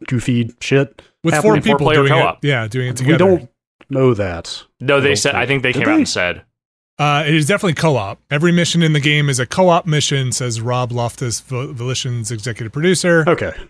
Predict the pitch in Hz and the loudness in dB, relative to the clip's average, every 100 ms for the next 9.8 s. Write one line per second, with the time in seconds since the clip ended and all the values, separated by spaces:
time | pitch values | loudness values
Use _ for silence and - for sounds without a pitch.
0 | _ 113 101 87 - - 120 117 101 104 | _ -8 -6 -12 -14 -6 0 0 0 -4
1 | 104 98 101 123 107 113 - 110 117 113 | -4 -4 -4 -4 -4 -4 -6 -6 -4 -2
2 | 110 110 113 110 - 156 131 - 143 123 | -2 -2 -4 -6 -2 0 2 2 2 2
3 | 110 - 120 120 117 123 117 - - 117 | 0 0 0 0 -2 -2 -2 -4 -10 -10
4 | 107 110 113 107 85 - - 113 113 110 | -8 -8 -4 -2 -2 -6 -6 -4 -4 -4
5 | 101 110 113 117 110 110 104 - 123 117 | -2 -2 -2 -2 -2 -4 -6 -6 -4 -4
6 | 127 117 123 110 107 - - - 139 185 | -6 -8 -12 -12 -12 -18 -20 -8 0 2
7 | 185 226 190 143 - 190 170 139 156 131 | 4 2 2 -2 0 2 4 2 2 0
8 | 123 123 - 208 214 214 175 143 127 117 | 0 0 2 2 4 0 2 2 2 -2
9 | 123 131 127 113 120 120 190 190 | -4 0 2 2 2 2 2 0